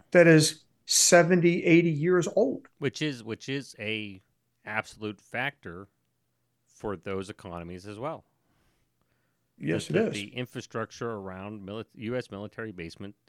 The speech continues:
Speaker 2: base, basements, bases in foreign countries.
Speaker 1: Mm-hmm.
Speaker 2: Absolutely. Entertainment, restaurants, shops,
Speaker 1: Mm-hmm.
Speaker 2: everything.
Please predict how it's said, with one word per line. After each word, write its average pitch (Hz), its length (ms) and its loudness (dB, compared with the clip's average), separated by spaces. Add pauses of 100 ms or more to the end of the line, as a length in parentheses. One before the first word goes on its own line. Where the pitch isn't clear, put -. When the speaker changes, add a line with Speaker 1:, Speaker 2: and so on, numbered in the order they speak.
Speaker 2:
base, 98 380 -6
basements, 85 400 -12 (580)
bases 104 560 -2
in 113 240 -8 (520)
foreign 95 400 -12
countries. 156 460 -14 (640)
Speaker 1:
Mm-hmm. 165 300 0
Speaker 2:
Absolutely. 117 600 -12
Entertainment, 95 680 -14 (100)
restaurants, 90 720 -12 (840)
shops, 117 480 -6
Speaker 1:
Mm-hmm. - 520 -12
Speaker 2:
everything. 131 340 -10